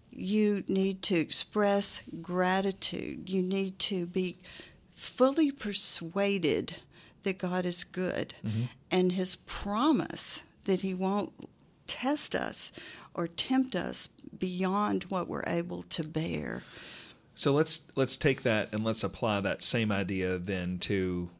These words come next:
Speaker 2: another different kind of person that might be listening to this.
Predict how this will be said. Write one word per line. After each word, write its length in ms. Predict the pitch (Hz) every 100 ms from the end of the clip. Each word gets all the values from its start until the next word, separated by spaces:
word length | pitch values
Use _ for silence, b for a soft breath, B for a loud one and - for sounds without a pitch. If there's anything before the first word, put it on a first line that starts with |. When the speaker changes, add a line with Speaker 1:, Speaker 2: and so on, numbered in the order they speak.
| _ -
Speaker 2:
another 500 | 110 113 117 110 98
different 400 | 95 95 78 -
kind 240 | 87 80
of 120 | 82
person 500 | - 80 - - 73 90 - -
that 180 | 110 82
might 200 | 92 87
be 120 | 87
listening 440 | 82 82 78 82
to 80 | 82
this. 500 | 80 82 82 - -